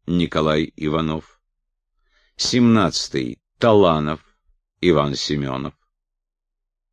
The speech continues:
восемнадцатый — Садчиков Николай Степанов,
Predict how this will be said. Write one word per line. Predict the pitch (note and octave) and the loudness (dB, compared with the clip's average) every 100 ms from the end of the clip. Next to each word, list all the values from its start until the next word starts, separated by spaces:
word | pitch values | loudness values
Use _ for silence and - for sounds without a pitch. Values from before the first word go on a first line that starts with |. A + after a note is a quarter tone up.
| _ _ _ _ | _ _ _ _
восемнадцатый — | D#2+ A2 A#2 A#2 A2+ G2 D#2 - - C2 A1+ _ _ _ - | 0 2 2 2 2 2 0 -4 -8 -10 -10 _ _ _ -8
Садчиков | - - A2 F2 _ - F#2 - F#2 - _ | -4 0 0 -2 _ -6 -4 -4 -6 -8 _
Николай | - E2+ D#2+ F2 F2 E2+ | -4 -4 0 0 2 0
Степанов, | - - E2+ E2+ D#2+ D#2+ | -4 -4 -2 0 0 -2